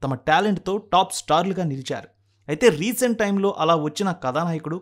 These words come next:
కిరణ్ అబ్బవరం. YouTube నుంచి కిరణ్ రాజావారు రాణిగారుతో సినిమాల ఇండస్ట్రీలోకి వచ్చారు. ఆ తర్వాత ఎస్ఆర్ కళ్యాణ మండపం. ఈ సినిమాతో టాలీవుడ్లో అద్భుతమైన నటుడిగా పేరు సంపాదించుకున్నారు. రచయితగాను అదరగొట్టేశారు.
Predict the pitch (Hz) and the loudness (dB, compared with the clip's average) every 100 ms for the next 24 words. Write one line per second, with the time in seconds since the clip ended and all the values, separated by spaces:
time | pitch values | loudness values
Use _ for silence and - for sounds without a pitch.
0 | - 135 143 - 127 127 123 - _ _ | -8 -8 -8 -10 -8 -6 -6 -8 _ _
1 | - - 165 226 247 202 196 175 208 - | -20 -4 -2 0 -2 0 0 0 -6 -4
2 | 160 185 - _ _ - 139 175 233 226 | -4 -4 -8 _ _ -4 4 6 6 6
3 | 208 202 175 175 185 180 165 170 226 - | 6 4 2 0 0 0 -2 -2 -4 -2
4 | 180 190 185 175 170 - 190 185 170 147 | -2 0 -2 -2 -4 -4 -2 -2 -4 -6
5 | - 135 - _ _ - 139 156 156 160 | -6 -10 -12 _ _ -4 -4 -2 -2 -2
6 | 160 160 - - 165 - 208 190 147 156 | -2 -6 -6 -2 -2 2 2 2 0 0
7 | 180 165 131 127 120 - _ _ - 180 | 0 -2 -2 -6 -10 -18 _ _ -4 -2
8 | 233 220 190 165 202 202 160 185 185 151 | 0 2 2 2 2 2 2 2 0 0
9 | 190 - 160 165 214 208 185 156 143 160 | -2 0 0 2 2 2 0 -2 -4 -4
10 | 160 180 175 170 175 151 147 147 139 - | -4 -4 -4 -6 -4 -6 -6 -6 -6 -8
11 | 131 117 - _ _ _ - 170 - 226 | -8 -10 -14 _ _ _ -8 -8 2 2
12 | 220 208 214 208 202 196 185 180 175 147 | 2 0 0 0 0 -2 -2 -4 -4 -8